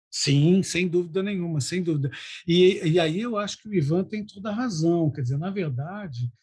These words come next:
é daquelas coisas que a gente sempre fala, né? A identidade, porque nós estamos falando aqui disso, quando a gente fala do falar cuiabano, a gente está falando de um tipo de identidade que se constitui, que se elabora, que se constrói, que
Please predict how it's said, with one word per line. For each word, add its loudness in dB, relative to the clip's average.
é -2
daquelas 0
coisas 2
que -4
a 2
gente 0
sempre -2
fala, 2
né? -2
A 2
identidade, 0
porque -6
nós 2
estamos -2
falando 0
aqui -2
disso, 0
quando 4
a 4
gente 0
fala 0
do -2
falar -4
cuiabano, 2
a 2
gente 4
está -2
falando 0
de 0
um 4
tipo -4
de -4
identidade -2
que -14
se -6
constitui, 0
que -16
se -6
elabora, 2
que -10
se -6
constrói, 0
que -6